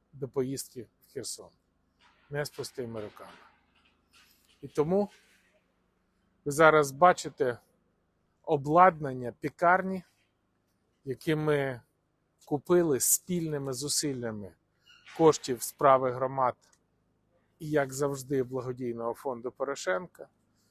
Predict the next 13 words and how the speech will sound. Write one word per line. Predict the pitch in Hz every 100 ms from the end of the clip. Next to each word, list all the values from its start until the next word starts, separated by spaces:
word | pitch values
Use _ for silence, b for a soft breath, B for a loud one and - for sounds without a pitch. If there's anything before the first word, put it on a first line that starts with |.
| _ _
Це | - 175 165 139 117 _ _
тістомес | - 139 - 143 139 160 160 - - _ _ _
новітній, | 139 135 131 139 123 127 113 104 _ _ _ _ _ _ _ _ _ -
це | - 170 160 139 - _ _ _ _ _ _ _ _ _ _ -
пічка | 165 151 - 143 117 _ _ _ _ _ - - - _ _ _ _ - - -
нова. | 147 147 139 131 123 _ _ _ B B B _ _ _ _ _ -
Це | - 180 180 151 b b b b b b b b b _ -
те, | 196
про | 196 160
що | - 156
зараз | 147 170 156 -
мріють | 143 147 139 127
всі. | - - 101